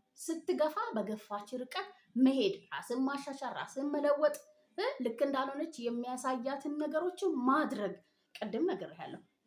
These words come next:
በሳል መሆንህን፣ ማቹርድ መሆንህን፣ ስሜትን መቆጣጠር እንደምትችል በማሳየት ነው። ያ ግፊቷ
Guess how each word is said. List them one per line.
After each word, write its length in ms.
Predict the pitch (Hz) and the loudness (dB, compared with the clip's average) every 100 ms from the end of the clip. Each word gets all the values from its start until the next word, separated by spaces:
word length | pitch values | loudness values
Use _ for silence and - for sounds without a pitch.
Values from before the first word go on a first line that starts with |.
| _ 180 | _ -2
በሳል 480 | 294 285 - 415 294 | 0 0 4 4 6
መሆንህን፣ 380 | 208 190 180 | 2 2 0
ማቹርድ 460 | 196 247 - 247 202 | 0 -4 -6 -8 -4
መሆንህን፣ 460 | 233 233 240 254 262 - _ | -4 -2 -2 -2 -4 -8 _
ስሜትን 480 | - 254 285 302 285 | -2 0 2 0 0
መቆጣጠር 500 | 233 - 233 233 269 | 0 0 0 0 -2
እንደምትችል 680 | 240 247 269 - - 466 403 170 | -2 -2 -4 -6 -6 2 2 2
በማሳየት 800 | 196 185 180 - - - - - | -2 -2 -4 -4 -8 -10 -14 -14
ነው። 140 | - - _ _ - | -20 -20 _ _ -2
ያ 140 | 240 330 | 2 2
ግፊቷ 440 | 262 294 - 320 | 2 -4 -4 -2